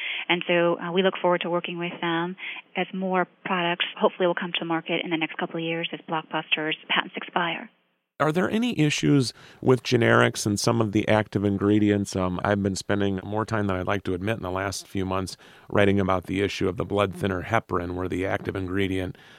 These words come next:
Speaker 2: came from China. And I know that a lot of generic companies do have plants in other countries where, quite frankly, there have been some concerns about whether the regulations are indeed in place to ensure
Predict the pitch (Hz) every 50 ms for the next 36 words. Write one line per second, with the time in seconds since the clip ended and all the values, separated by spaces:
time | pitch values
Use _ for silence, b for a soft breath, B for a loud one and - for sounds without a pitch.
0 | b b b - - 113 107 107 104 101 - 101 101 98 92 92 - - - 110
1 | 110 98 87 85 82 85 85 b b b b b b - 95 98 98 98 101 107
2 | 110 117 113 110 101 98 98 95 95 98 98 95 95 90 92 95 92 98 107 120
3 | 120 110 101 - - 98 98 95 - 104 95 92 90 92 87 - - b b b
4 | b b b b b _ - 117 120 127 127 113 110 107 104 95 - - - -
5 | - 98 95 92 92 92 92 - - - - b b b b b b _ _ -
6 | 110 104 101 98 98 98 - - - 98 95 92 - - - 151 156 139 - 104
7 | 98 98 92 87 92 98 98 98 95 95 _ - - - 101 95 - - - 110
8 | 113 110 - - 104 98 92 92 - b b b b b b b - - 98 92
9 | 90 101 95 95 98 104 104 101 95 - 98 98 92 - - 92 87 - - -
10 | 123 120 120 117 110 98 92 101 82 87 92 90 - - 98 98 98 98 101 98
11 | 98 95 95 92 90 b b b b b b b - 104 98 110 107 95 104 101
12 | 98 104 101 104 - - 101 98 95 95 98 95 98 95 95 92 98 101 95 95
13 | 92 90 - - 95 95 95 98 98 - - - - - 92 92 95 90 85 -
14 | - - 107 107 107 104 101 98 98 95